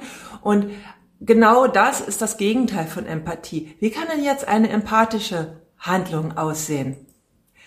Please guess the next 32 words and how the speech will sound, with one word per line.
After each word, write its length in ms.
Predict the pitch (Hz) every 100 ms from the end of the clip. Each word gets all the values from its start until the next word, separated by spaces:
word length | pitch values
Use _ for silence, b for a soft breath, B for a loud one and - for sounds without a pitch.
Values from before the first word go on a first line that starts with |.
| b b b
Stell 200 | - 302
dir 60 | 302
vor, 160 | 254
du 180 | 233 214
hast 340 | 208 220 - -
einen 400 | 190 196 - -
Teenager 560 | 233 226 175 160 160
zu 180 | 151 156
Hause, 360 | 156 151 156 147
ja, 160 | 147
der 120 | 196 208
kommt 220 | 254 254
von 140 | 220
der 100 | 190
Schule 400 | - - 302 302
nach 240 | 208 185 -
Hause, 480 | 226 277 262 262 254 B B B
wirft 540 | 175 180 277 339 -
seine 280 | 277 262 262
Schultasche 760 | 254 247 269 269 240 240 240 254 240 -
in 180 | 220 226
die 220 | 226 -
Ecke 400 | 226 226 247 - B B
und 240 | - 202 202
setzt 560 | - 214 233 - -
sich 260 | - 220 -
ohne 280 | 240 262 254
ein 200 | 190 190
Wort 300 | 220 233 185
an 140 | 180
den 160 | 180 165
Küchentisch 680 | 247 254 254 233 247 -